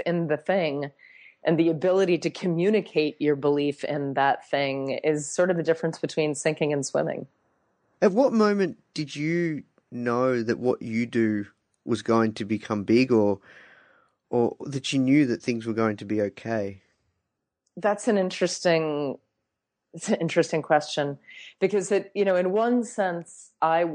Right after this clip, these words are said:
Speaker 1: I was armed with that relentless optimism from day one, like, from the time I was twelve,
Speaker 2: Mm.
Speaker 1: you know, looking at my Cyndi Lauper records and going, "I am gonna do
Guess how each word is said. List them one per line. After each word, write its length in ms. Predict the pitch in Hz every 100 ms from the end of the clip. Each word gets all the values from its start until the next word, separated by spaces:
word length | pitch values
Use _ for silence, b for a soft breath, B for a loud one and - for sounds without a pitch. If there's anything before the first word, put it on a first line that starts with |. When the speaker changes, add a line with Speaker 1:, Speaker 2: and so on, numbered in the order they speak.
| 143
Speaker 1:
I 160 | 165 180
was 480 | 156 165 170 160 180
armed 460 | 151 151 147 170 170
with 160 | 156 -
that 200 | 147 -
relentless 680 | 151 143 151 147 151 151 -
optimism 720 | 147 143 - 151 151 170 170
from 260 | - 151
day 200 | 143 139
one, 480 | 135 131 135 165 175 -
like, 180 | 147 143
from 180 | - 151
the 80 |
time 300 | 143 156 151
I 100 | 151 147
was 180 | 131 -
twelve, 760 | - - 131 131 147 165 185 B B B B 139
Speaker 2:
Mm. 240 | 131 120 _
Speaker 1:
you 100 | 165
know, 260 | 156 156 156
looking 400 | 185 180 180 196
at 100 | 180
my 140 | 165 160
Cyndi 380 | - 180 170 160
Lauper 340 | 147 147 165
records 480 | 165 165 190 185 175
and 160 | 151 156
going, 400 | 151 147 143 139 -
"I 580 | 156 143 139 147 147 147 139
am 160 | 143
gonna 220 | 139 147
do 360 | 139 - 143